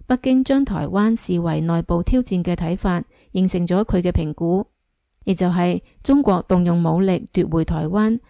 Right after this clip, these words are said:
同烏克蘭戰爭完全不同。冇證據顯示中國已經修改侵略台灣嘅時間表。而六月一號，李毅再次發表暴論話，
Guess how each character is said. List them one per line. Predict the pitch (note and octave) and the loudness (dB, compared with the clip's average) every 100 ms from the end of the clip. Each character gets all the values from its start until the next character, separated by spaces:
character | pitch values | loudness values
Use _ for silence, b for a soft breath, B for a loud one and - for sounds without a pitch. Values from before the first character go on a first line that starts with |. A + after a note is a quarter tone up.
| b | b
同 | - F#3+ | 0 0
烏 | A3+ | 0
克 | C4 B3 | 0 -2
蘭 | D#3+ | -2
戰 | - G3+ | 0 -2
爭 | G#3+ A#3+ A#3+ | 0 0 0
完 | E3+ D#3 | -2 -4
全 | - D#3+ | -4 -4
不 | G3 | -4
同。 | - F3+ D3+ - _ _ _ _ - | -4 -4 -4 -8 _ _ _ _ -6
冇 | F#3 F#3+ | -2 0
證 | G3 | 0
據 | F#3+ F#3+ | 2 2
顯 | F3 A3 | 2 0
示 | - E3+ E3+ b b | 2 0 -2 b b
中 | C4+ C#4 | 2 4
國 | G3+ - | 2 0
已 | F3 | -4
經 | F3 A3 | 2 2
修 | A3+ A3 A3 | 2 0 -2
改 | E3+ D#3+ E3 | 0 0 -2
侵 | - A3+ | -2 0
略 | F#3 - | 0 -2
台 | - | -8
灣 | - F3+ F#3 | -4 -2 0
嘅 | F3+ | 0
時 | D#3+ - | -2 -6
間 | - D#3+ | -6 -4
表。 | E3 D#3 E3+ - _ _ _ _ | -4 -2 -2 -4 _ _ _ _
而 | F3+ F3 | -2 0
六 | F3 F3+ | 0 0
月 | F#3 | 0
一 | G#3 | 0
號， | A#3 F#3+ F3 E3+ b b | 0 0 0 0 b b
李 | F#3 | 2
毅 | G#3+ G#3 F#3 | 4 4 2
再 | A3 G#3+ | 2 0
次 | - G#3+ | 2 0
發 | G#3+ G#3 | 0 -2
表 | F3+ F#3 | 0 0
暴 | A3+ E3+ E3 | 0 0 0
論 | E3 E3 | 0 0
話， | E3 E3 | 0 -2